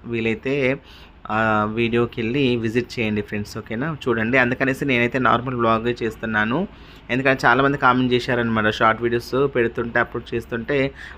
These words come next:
"అక్క ఫుల్ వీడియో తీయండి అక్క, ఫుల్ వీడియో తీయండి అక్క" అనేసి నన్ను చాలామంది అడిగారన్నమాట. అందుకోసం అనేసి నేను ఫుల్ వీడియో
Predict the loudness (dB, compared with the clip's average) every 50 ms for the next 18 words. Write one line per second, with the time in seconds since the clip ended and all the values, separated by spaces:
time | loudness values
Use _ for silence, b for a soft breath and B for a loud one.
0 | B -2 0 2 2 2 2 2 2 2 2 2 4 4 4 4 2 0 0 0
1 | 0 -2 -2 -2 -2 -2 -2 -2 -2 -2 -2 0 0 0 0 0 0 0 0 0
2 | -2 -4 -2 -4 -4 -4 -4 -6 -8 -6 -4 -4 -4 -2 2 2 2 4 2 0
3 | -2 -2 -4 -2 -2 0 0 0 -2 -4 -6 B B B B B B B -2 0
4 | 2 2 2 2 2 0 0 0 0 0 0 0 -2 -2 0 -2 -2 -4 -6 -6
5 | -4 -4 -4 -4 -4 -6 -6 -6 -4 -4 -2 -4 -4 -4 -4 -6 -4 -4 -4 -4
6 | -4 -4